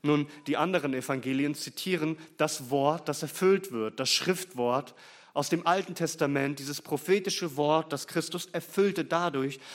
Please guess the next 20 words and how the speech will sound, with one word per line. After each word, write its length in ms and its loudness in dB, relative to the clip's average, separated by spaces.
dass 160 2
er 80 2
auf 200 -2
einem 280 -2
Esel 440 2
einritt. 520 -8
In 100 -2
Sacharja 580 2
Kapitel 400 -4
neun, 400 2
Vers 320 -8
neun. 420 0
„Frohlocke 680 6
laut, 540 4
Tochter 380 4
Zion, 500 2
jauchze, 840 4
Tochter 420 4
Jerusalem, 720 4
siehe, 420 4